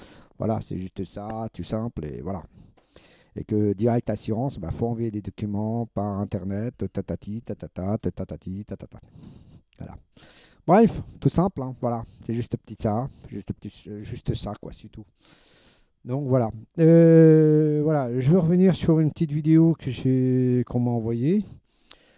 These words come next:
Euh, non. C'est facile à accuser beaucoup de personnes, mais non.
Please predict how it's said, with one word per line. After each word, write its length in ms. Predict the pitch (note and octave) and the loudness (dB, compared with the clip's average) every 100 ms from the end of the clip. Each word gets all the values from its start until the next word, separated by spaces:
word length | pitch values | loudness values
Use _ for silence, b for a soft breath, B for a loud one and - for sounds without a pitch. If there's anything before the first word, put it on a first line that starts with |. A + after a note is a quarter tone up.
| b b - | b b -14
Euh, 1200 | G#2+ G#2+ G#2+ G#2+ G#2+ G#2+ G#2+ G#2 G#2 G#2 G2+ G2 G2 F2 - - - B B B B G#2+ | -10 -8 -6 -8 -8 -8 -8 -8 -10 -10 -12 -14 -16 -20 -20 -20 -20 B B B B -8
non. 260 | A2+ A#2 - B B B B B _ _ _ _ _ _ _ _ | -6 -6 -8 B B B B B _ _ _ _ _ _ _ _
C'est 120 | A2+ | -8
facile 460 | C3+ B2+ C#3 D3 C3+ | -6 -4 0 0 0
à 520 | A2 G#2+ G#2+ G#2 G#2 | -4 -4 -6 -6 -6
accuser 360 | G#2 B2+ A2 B2+ | -4 -4 -2 -2
beaucoup 240 | A2+ B2 | -4 -6
de 60 | - | -8
personnes, 460 | A#2 - A#2 D3+ B B B B | -10 -6 -8 -10 B B B B
mais 200 | G#2+ G#2 | -8 -6
non. 140 | G#2 | -6